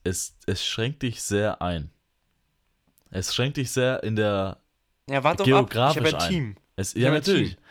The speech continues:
Speaker 1: Es, aber, ja, gut. Gut, ich, ich warte mal, ob vielleicht noch ein bisschen Individualverkehr in
Speaker 2: Ich
Speaker 1: dein
Speaker 2: weiß,
Speaker 1: Team
Speaker 2: ich
Speaker 1: kommt.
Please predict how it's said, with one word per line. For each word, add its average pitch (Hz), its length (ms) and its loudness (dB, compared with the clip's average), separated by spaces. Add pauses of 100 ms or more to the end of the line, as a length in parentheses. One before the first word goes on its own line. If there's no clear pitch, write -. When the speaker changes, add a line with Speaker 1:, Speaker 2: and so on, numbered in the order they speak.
(120)
Speaker 1:
Es, 110 220 -2
aber, 120 340 2
ja, 95 380 -4 (240)
gut. 95 240 -8 (320)
Gut, 101 160 0
ich, 113 180 -2 (160)
ich 131 160 2
warte 143 220 2
mal, 135 460 0
ob 120 360 0
vielleicht 110 300 0
noch 117 80 0
ein 113 60 0
bisschen 110 240 -2
Individualverkehr 98 1000 0
in 78 60 -4
Speaker 2:
Ich 73 60 -4
Speaker 1:
dein 76 80 -2
Speaker 2:
weiß, 196 140 0
Speaker 1:
Team 90 120 -4
Speaker 2:
ich - 80 -8
Speaker 1:
kommt. 156 80 -2